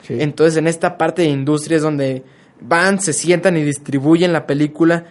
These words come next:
Speaker 2: de ciudad en ciudad. Por eso es que las películas crean una película, las, las cuales son de cine independiente, las
Speaker 1: Sí.
Speaker 2: que no son, las que no son todos estos blockbusters de ju-, todos estos blockbusters ho-, hollywoodenses,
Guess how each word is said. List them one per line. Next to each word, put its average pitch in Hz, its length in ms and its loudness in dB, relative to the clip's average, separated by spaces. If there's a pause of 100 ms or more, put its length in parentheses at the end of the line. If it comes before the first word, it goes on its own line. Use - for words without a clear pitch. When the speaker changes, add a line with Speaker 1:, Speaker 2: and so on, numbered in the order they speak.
(220)
Speaker 2:
de 139 180 0
ciudad 143 400 2
en 160 140 0
ciudad. 160 360 0
Por 147 160 2
eso 151 180 -2
es 156 80 -6
que 160 80 -4
las 147 160 -2
películas 160 600 -2 (840)
crean 196 300 4
una 202 140 0
película, 151 420 2
las, 143 300 0
las 143 180 -2
cuales 151 240 0
son 151 240 -2
de 147 180 4
cine 160 300 -2
independiente, 147 760 -2 (100)
las 135 160 -4
Speaker 1:
Sí. 113 60 -12
Speaker 2:
que 139 60 -2
no 135 140 -2
son, 139 600 -4 (300)
las 135 200 -10
que 139 80 -6
no 135 120 -4
son 139 1000 0
todos 143 280 0
estos 139 260 -6
blockbusters 135 760 -4
de 135 100 -6
ju-, 131 220 -12 (120)
todos 143 180 -4
estos 139 160 -10
blockbusters 135 600 -10
ho-, 135 180 -12
hollywoodenses, 135 680 -6